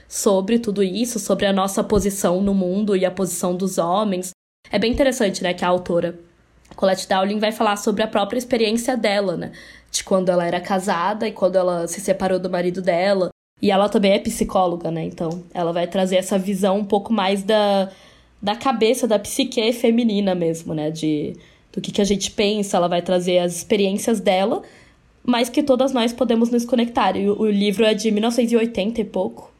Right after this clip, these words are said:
se eu não me engano. E é interessante, porque é uma época em que as mulheres já tinham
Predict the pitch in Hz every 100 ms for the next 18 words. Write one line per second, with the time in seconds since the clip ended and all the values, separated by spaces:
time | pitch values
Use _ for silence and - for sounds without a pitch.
0 | _ _ - 196 185 180 180 208 - _
1 | _ _ _ 220 247 285 302 370 370 -
2 | 226 226 196 180 196 220 233 240 233 -
3 | - - 233 233 233 240 240 214 247 233
4 | 220 226 - 254 302 370 208 190